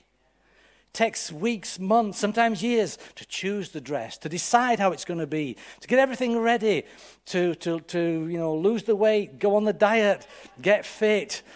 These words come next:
look their best. Why? Because they love the groom.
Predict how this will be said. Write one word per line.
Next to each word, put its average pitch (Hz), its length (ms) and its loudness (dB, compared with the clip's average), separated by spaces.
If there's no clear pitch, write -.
look 226 340 4
their 262 220 8
best. 247 680 0
Why? 285 580 2
Because 143 340 -4
they 131 160 -2
love 120 420 -2
the 117 120 -6
groom. 123 580 -4